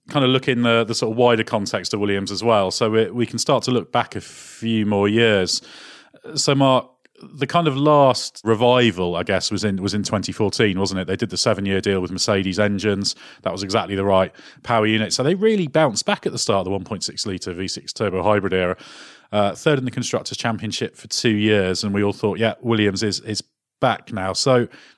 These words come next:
has the team squandered that, that reset, considering it slid from those lofty heights? And in twenty fourteen, it probably should have, should have got a race win. It just happened to not be in the position to, to pick up the ones where Mercedes dropped the ball. It was Red Bull that did it. But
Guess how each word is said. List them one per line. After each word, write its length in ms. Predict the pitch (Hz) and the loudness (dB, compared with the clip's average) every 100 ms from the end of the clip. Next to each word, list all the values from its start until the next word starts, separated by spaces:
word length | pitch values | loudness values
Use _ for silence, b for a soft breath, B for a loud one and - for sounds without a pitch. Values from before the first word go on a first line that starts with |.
| b _ _ _ - | b _ _ _ -2
has 240 | 190 180 | 0 0
the 60 | 160 | -2
team 300 | - 165 147 | -2 0 0
squandered 920 | - - - 147 143 127 101 82 - _ _ | 0 0 4 4 4 0 -2 -4 -10 _ _
that, 280 | 110 104 - _ _ | 0 0 -2 _ _
that 220 | 117 - | -2 -2
reset, 520 | 113 123 113 - 85 - | 0 0 0 -4 -6 -8
considering 380 | 107 110 101 | -8 -4 -4
it 120 | 95 90 | -4 -4
slid 260 | - 95 | -2 -2
from 140 | - 104 | -4 -2
those 220 | 107 98 | 0 0
lofty 320 | 104 - 95 | -2 -4 -4
heights? 340 | 101 107 85 | 0 0 -2
And 80 | - | -8
in 40 | 101 | -4
twenty 220 | 139 107 | -2 -2
fourteen, 580 | - 98 - 123 85 82 B B B B _ | -2 -2 2 0 0 -8 B B B B _
it 200 | - 110 | -10 -10
probably 340 | - 127 104 92 | -2 -2 -2 -6
should 180 | - 98 | -4 -4
have, 220 | 90 - | -6 -10
should 180 | - 110 | -4 -2
have 80 | 92 | 0
got 140 | 104 | 0
a 60 | 92 | 2
race 280 | 123 123 - | 0 0 -6
win. 260 | 85 85 - _ - | -8 -10 -18 _ -16
It 280 | 98 76 - | -14 -14 -10
just 180 | 110 | -8
happened 220 | - 98 101 | -6 -6 -8
to 100 | 85 | -6
not 220 | 101 90 | -6 -4
be 100 | 101 | -4
in 60 | 92 | -4
the 80 | |
position 380 | 92 101 98 95 | -4 -6 -6 -8
to, 160 | - 101 | -8 -8
to 120 | - | -8
pick 220 | - - | -10 -8
up 80 | 107 | -6
the 80 | 98 | -4
ones 220 | 95 90 | -4 -4
where 80 | 98 | -6
Mercedes 580 | 95 110 98 95 92 - B B - | -4 -2 -2 -4 -6 -8 B B -4
dropped 180 | 113 | -4
the 80 | - | 0
ball. 160 | 110 104 | 2 2
It 60 | |
was 100 | 82 | 0
Red 200 | 92 107 | -2 -2
Bull 120 | 104 87 | -2 -6
that 100 | 82 | -2
did 120 | 113 | 0
it. 140 | 90 - | 0 -4
But 200 | 101 | -6